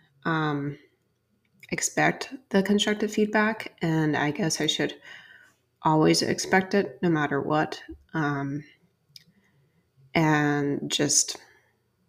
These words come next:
try to learn from it. Um,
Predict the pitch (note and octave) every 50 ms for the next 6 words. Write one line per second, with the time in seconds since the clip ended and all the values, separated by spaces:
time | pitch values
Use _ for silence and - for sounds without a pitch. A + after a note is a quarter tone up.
0 | _ _ - - - - D#3 D3 D3 D3 D3+ D3 C#3+ D3 D3 - D3 C#3+ D3 C#3+
1 | - - - _ _ _ _ _ _ _ _ _ _ _ _ _ _ _ - -
2 | - - _ _ _ _ _ _ _ _ _ _ _ _ _ _ - D3 D3+ D3
3 | C#3+ C#3 D3+ D3+ D3 - - -